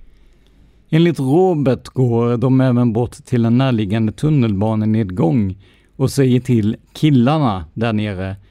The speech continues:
att de kan börja ta sig hemåt så länge och komma tillbaka senare till, citat, "klubben", slutcitat, vid fyra-tiden.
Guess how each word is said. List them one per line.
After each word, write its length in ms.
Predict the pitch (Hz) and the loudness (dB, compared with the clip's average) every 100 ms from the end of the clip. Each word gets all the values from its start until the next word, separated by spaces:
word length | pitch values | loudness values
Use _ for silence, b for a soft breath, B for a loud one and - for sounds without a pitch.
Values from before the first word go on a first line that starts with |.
| b | b
att 140 | 131 | -4
de 160 | 139 120 | 0 0
kan 200 | 127 113 | 0 0
börja 180 | 113 113 | -2 -4
ta 200 | 123 127 | -6 -4
sig 160 | 131 | -2
hemåt 460 | 117 139 151 156 - | 0 0 0 0 -2
så 80 | 120 | -2
länge 400 | 107 98 92 110 b b | -2 -2 -6 -10 b b
och 300 | - 131 - - | -4 -4 -4 -10
komma 240 | - 139 | -2 0
tillbaka 420 | 135 147 127 127 127 | 0 0 -2 -2 -8
senare 680 | - 156 143 127 160 127 | -2 0 0 0 0 -2
till, 280 | 117 120 104 | -4 -6 -6
citat, 560 | - 123 117 107 107 - _ | -6 -6 -4 -6 -8 -18 _
"klubben", 760 | - 117 143 131 113 98 98 | -2 0 0 0 -2 -2 -6
slutcitat, 760 | - 110 98 131 120 104 - - | -6 -6 -4 -6 -6 -8 -8 -6
vid 180 | 110 | -4
fyra-tiden. 880 | 135 117 110 110 - 139 113 104 101 | -2 -2 -4 -4 0 0 -2 -6 -8